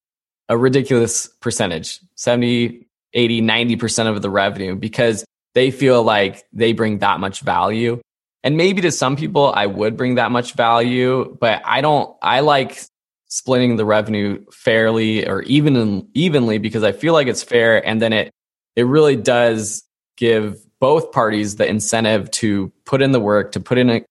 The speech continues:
create a great course, and also to maintain that course and update it, answer s-, student questions.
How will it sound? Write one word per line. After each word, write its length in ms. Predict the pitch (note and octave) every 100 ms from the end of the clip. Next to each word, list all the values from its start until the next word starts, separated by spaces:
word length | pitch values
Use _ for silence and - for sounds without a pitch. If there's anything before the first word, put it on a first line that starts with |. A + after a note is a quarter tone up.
| _ _
create 220 | - C#3 C3+
a 20 |
great 240 | C#3 B2+
course, 300 | - C3 B2
and 100 | F#2+
also 300 | F#2+ G#2 A2
to 360 | G2 G#2 G#2 - _ _ -
maintain 540 | A#2 A2+ - B2+ B2
that 240 | G#2+ F#2+ -
course 340 | F#2+ E2 -
and 280 | F2+ F#2 -
update 400 | A2+ A#2 A2+ G#2+
it, 260 | G#2+ F#2+ -
answer 280 | G2+ G2 G2+
s-, 160 | - -
student 280 | - F#2+ E2
questions. 560 | G2+ F#2+ - G2+ F#2+